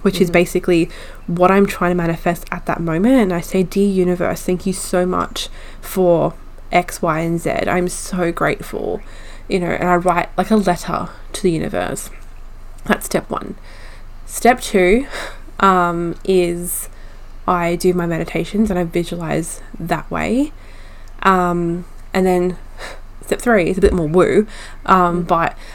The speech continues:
Speaker 1: I have a lot of, um, essential oils and, and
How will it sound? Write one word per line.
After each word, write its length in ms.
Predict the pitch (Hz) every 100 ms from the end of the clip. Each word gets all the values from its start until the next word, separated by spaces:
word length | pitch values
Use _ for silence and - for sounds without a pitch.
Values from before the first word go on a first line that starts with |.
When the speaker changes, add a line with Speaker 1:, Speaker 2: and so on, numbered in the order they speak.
| -
Speaker 1:
I 680 | 175 175 180 185 180 180 - - - - - - -
have 260 | - 190
a 40 | 185
lot 160 | 185
of, 320 | 180 170 175 -
um, 520 | 175 156 175 - - -
essential 340 | 202 190 185 -
oils 240 | 185 180
and, 200 | 175 170 -
and 300 | 170 160